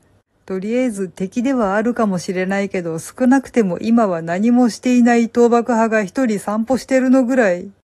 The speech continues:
見なかったことにしてくれたっていいじゃないかとか思ってしまいました。もうでも襲ってくる以上、火の粉は払わないといけないわけなんで、結果五人ぐらい切っちゃうことになったわけで、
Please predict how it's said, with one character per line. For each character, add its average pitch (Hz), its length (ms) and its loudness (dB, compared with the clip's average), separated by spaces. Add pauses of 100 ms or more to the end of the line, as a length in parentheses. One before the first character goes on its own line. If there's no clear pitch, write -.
(180)
見 220 180 0
な 285 140 0
か 226 80 -2
っ 196 100 -4
た 208 80 -6
こ 196 140 -6
と 208 100 -2
に 190 100 -2
し 156 80 -10
て 233 120 -4
く 233 100 -2
れ 233 80 2
た 233 120 -2
っ - 20 -4
て - 180 -10
い 277 140 2
い 311 60 2
じ 277 60 0
ゃ 294 80 4
な 220 120 0
い 208 80 -8
か 190 200 -4
と 180 140 -6
か 180 120 -4
思 190 180 -4
っ 226 40 -4
て - 220 -6
し 185 140 -6
ま 190 100 -4
い 208 60 -2
ま 226 120 2
し - 100 -6
た。 139 260 -6 (440)
も 262 380 0
う 240 80 -2
で 226 140 -2
も 202 520 -4
襲 226 140 -6
っ 208 40 -8
て 233 140 -6
く 233 160 -4
る 226 120 -2
以 208 80 -4
上、 180 640 -4
火 247 160 -2
の 220 140 0
粉 196 100 -8
は 185 220 -2
払 214 220 0
わ 214 120 0
な 202 100 -4
い 190 80 -6
と 185 80 -8
い 175 100 -6
け 185 120 -6
な 185 120 -6
い 185 60 -4
わ 185 140 -4
け 190 140 -8
な 175 100 -6
ん 170 120 -10
で、 165 260 -4 (420)
結 220 220 -6
果 214 100 -6
五 208 160 -4
人 226 240 2
ぐ 190 80 -4
ら 180 120 -2
い 170 100 -4
切 226 100 -6
っ 196 60 -4
ち - 120 -4
ゃ 185 60 2
う 175 60 -2
こ 175 100 -8
と 170 140 -2
に 165 100 -6
な 180 120 -2
っ 175 60 -10
た 170 140 0
わ 160 140 0
け 160 140 -4
で、 156 240 -8